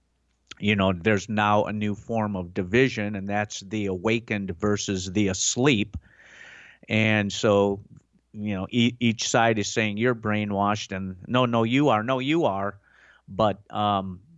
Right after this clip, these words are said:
that's unfortunate because there's already enough division, and obviously that's a b-,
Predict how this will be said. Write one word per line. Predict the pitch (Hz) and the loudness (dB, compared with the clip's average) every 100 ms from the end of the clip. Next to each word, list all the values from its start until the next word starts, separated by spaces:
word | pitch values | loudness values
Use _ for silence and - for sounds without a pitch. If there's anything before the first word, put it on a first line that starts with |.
| 107 | 0
that's | 120 120 - _ | 0 0 -12 _
unfortunate | 120 113 - 127 123 120 113 113 | -8 -8 -4 0 0 0 -4 -4
because | 117 95 107 95 - | -6 -4 -4 -4 -6
there's | 110 104 | -2 2
already | 113 110 113 110 | 4 4 4 2
enough | 104 98 95 - | 0 -2 -4 -4
division, | 98 107 98 98 92 90 - | 0 2 4 0 -2 -6 -8
and | - 92 | -4 -2
obviously | 95 98 95 - 101 95 | 0 2 0 0 0 2
that's | 92 - - _ - | 2 0 -10 _ -8
a | |
b-, | 92 92 | -6 -6